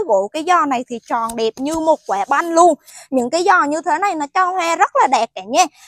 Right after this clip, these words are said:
Anh chị nhà mình có thể tham khảo mua hoa đuôi chồn vừa rồi ở vườn em ha. E mười hai, một triệu hai trăm năm mươi ngàn.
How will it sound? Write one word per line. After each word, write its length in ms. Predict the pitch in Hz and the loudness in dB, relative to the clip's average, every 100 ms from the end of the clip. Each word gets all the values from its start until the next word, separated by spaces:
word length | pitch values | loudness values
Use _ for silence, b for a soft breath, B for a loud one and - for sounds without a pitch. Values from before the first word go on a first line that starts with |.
| b | b
Anh 220 | 311 330 | -4 -2
chị 80 | 226 220 | -6 -6
nhà 120 | 262 | -2
mình 240 | 254 233 | -2 -2
có 180 | 254 285 | -4 -4
thể 200 | - 214 - | 0 -2 -2
tham 220 | 339 339 | -6 -6
khảo 260 | - - | -8 -6
mua 280 | 285 349 311 | -2 0 0
hoa 240 | 294 285 285 | 0 0 0
đuôi 180 | 311 302 | -4 -4
chồn 260 | 294 269 247 | -2 -2 -2
vừa 140 | 254 | -2
rồi 200 | 254 226 | 2 2
ở 100 | 208 | 0
vườn 240 | 247 330 | -4 -4
em 260 | 294 311 349 | 0 0 2
ha. 160 | 370 359 b b b | 2 2 b b b
E 220 | - 339 | 0 0
mười 220 | 349 311 | 0 -2
hai, 280 | 302 359 370 | 0 0 0
một 200 | 320 294 - | 2 0 0
triệu 200 | 208 220 | -4 -2
hai 220 | 311 339 | -2 -2
trăm 260 | 381 330 339 | -2 -4 -4
năm 180 | 330 | -4
mươi 120 | 330 339 | -6 -4
ngàn. 240 | 339 | -2